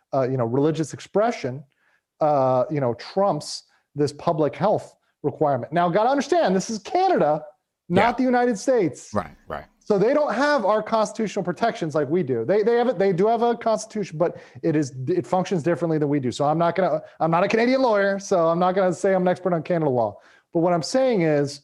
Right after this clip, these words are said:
Speaker 2: This is,
Speaker 1: is
Speaker 2: yeah,
Speaker 1: that
Speaker 2: this, this video we just played was in Canada.
Speaker 1: Yeah,
Speaker 2: Yeah.
Speaker 1: is, yeah, I saw his Polish church. So, like, wh-,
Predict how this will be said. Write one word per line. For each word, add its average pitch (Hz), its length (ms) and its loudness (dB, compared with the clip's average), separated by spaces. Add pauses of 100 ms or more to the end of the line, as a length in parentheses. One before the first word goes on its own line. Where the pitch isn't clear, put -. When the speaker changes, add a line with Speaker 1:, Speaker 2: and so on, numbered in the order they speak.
(160)
Speaker 2:
This 131 220 0
is, 123 160 0
Speaker 1:
is 147 80 2
Speaker 2:
yeah, 135 120 4
Speaker 1:
that 151 40 4
Speaker 2:
this, 147 220 4
this 131 260 0
video 117 300 2
we 110 100 0
just 101 160 -4
played 104 160 0
was 92 160 0
in 90 80 -2
Canada. 82 420 -8 (380)
Speaker 1:
Yeah, 160 320 2 (100)
Speaker 2:
Yeah. 180 80 0
Speaker 1:
is, 170 300 0
yeah, 170 300 2
I 135 80 2
saw 135 220 2
his 123 100 -2
Polish 131 280 -2
church. 110 160 -4 (280)
So, 175 400 0
like, 160 400 -2
wh-, 156 260 -8